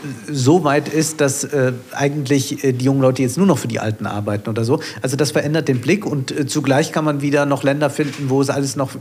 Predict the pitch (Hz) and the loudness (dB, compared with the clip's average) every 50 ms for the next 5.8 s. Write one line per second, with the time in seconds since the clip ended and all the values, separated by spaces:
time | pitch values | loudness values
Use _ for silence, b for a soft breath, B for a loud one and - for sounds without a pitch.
0 | - 131 - 139 123 - 160 175 185 170 135 131 127 120 120 123 123 131 143 - | -8 -4 -2 -2 0 0 0 0 0 0 0 0 -2 -2 0 0 0 -2 -2 -2
1 | - 139 135 127 123 - 131 127 117 - - 143 - - 131 120 113 - - 143 | -2 -2 0 0 0 -2 -2 -4 -4 -4 -4 -4 -2 -2 -2 -2 -2 -2 -4 -2
2 | 160 156 131 131 139 - B B B B B 117 143 135 139 135 165 - - 202 | -2 -2 -2 -2 -4 -4 B B B B B 0 0 2 2 2 2 0 0 -2
3 | 202 - 190 175 165 170 175 165 - 151 139 127 117 123 135 147 185 220 220 B | -2 -2 -2 -2 -2 -2 -4 -4 -2 0 0 2 4 4 4 6 4 4 2 B
4 | B B B B B B - 151 160 160 175 170 165 170 - - - - - 147 | B B B B B B -2 0 2 4 4 2 2 0 -4 -6 -6 0 2 2
5 | 147 180 180 185 185 180 151 - - 139 156 151 151 - - - | 4 4 4 2 2 2 0 -2 -2 0 0 0 0 -2 -6 -8